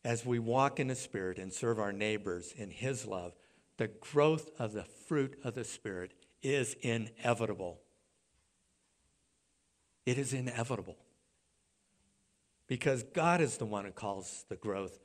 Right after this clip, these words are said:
of his fruit. It's not our fruit. It's his fruit of the Spirit. It's not our efforts. We, what a joy that we have as we begin to see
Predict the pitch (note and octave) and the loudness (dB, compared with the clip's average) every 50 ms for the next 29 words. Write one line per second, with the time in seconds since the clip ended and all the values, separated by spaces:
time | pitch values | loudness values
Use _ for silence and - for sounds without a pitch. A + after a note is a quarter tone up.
0 | _ _ _ A#2+ A2 - - - _ _ - - D3 D3+ D3+ - - - - - | _ _ _ -4 -4 -4 -10 -20 _ _ -12 -6 -6 -6 -4 -6 -8 -10 -10 -10
1 | - G2 E2 - - _ - _ _ _ _ _ _ _ _ - - B2+ C3 D3+ | -12 -12 -12 -12 -18 _ -20 _ _ _ _ _ _ _ _ -8 -2 0 2 2
2 | D#3+ D3+ D3+ D3+ - - D3 A#2 F#2 - - - _ _ _ _ _ _ _ _ | 4 2 2 0 0 -2 -4 -4 -4 -6 -14 -20 _ _ _ _ _ _ _ _
3 | _ _ _ _ _ _ _ _ _ _ _ A#2+ A2+ G#2+ - - - - - - | _ _ _ _ _ _ _ _ _ _ _ 0 0 0 -4 -10 -16 -18 -4 4
4 | E3+ F#3 F3+ F3+ - - - - C3 A#2 G2+ G#2 G2 F#2+ F#2 - - - G#2 G#2 | 4 4 4 4 0 -6 -2 0 0 2 2 0 -2 -2 -4 -8 -4 -2 -2 -2
5 | F#2+ E2 - - - - _ _ _ _ A#2 - - - D3+ D#3+ E3+ E3+ D#3+ D#3 | 0 -2 -6 -12 -20 -20 _ _ _ _ -4 -4 2 4 6 6 8 8 8 8
6 | C#3+ C3 B2+ B2 - C3 B2 A#2 - - - - - _ _ _ _ _ _ _ | 8 8 6 6 4 2 0 2 0 -2 -4 -4 -10 _ _ _ _ _ _ _
7 | _ _ _ _ _ _ _ _ _ _ _ _ _ _ _ - A#2 B2+ - A#2+ | _ _ _ _ _ _ _ _ _ _ _ _ _ _ _ -2 0 0 0 0
8 | - - A#2 B2 C3+ C3+ A#2+ G#2 G2 - - - D#3+ D#3 D#3 D3 C#3+ C#3+ B2+ - | -4 -2 0 2 2 4 2 0 -2 -8 -4 -2 0 2 2 2 0 -2 -4 -8
9 | - - _ _ _ _ _ _ _ _ - A2+ A2 G#2+ A#2+ B2+ B2 A#2 - B2+ | -16 -20 _ _ _ _ _ _ _ _ -4 -4 -2 0 -2 0 0 -2 -2 -2
10 | A2+ G2+ F#2+ F#2 F#2 F2+ G2 A#2 - _ A2 G2+ F#2 - G#2+ A2 A#2+ A2+ A#2 A#2 | -4 -2 -2 -4 -4 -6 -8 -14 -10 _ -6 -6 -6 -6 -4 -4 -4 -2 -4 -4
11 | A2+ A2+ A2 A2 G#2+ G2+ - - - G2+ F#2+ F#2 F2+ F2 | -2 -4 -4 -4 -6 -8 -8 -8 -6 -6 -6 -6 -8 -10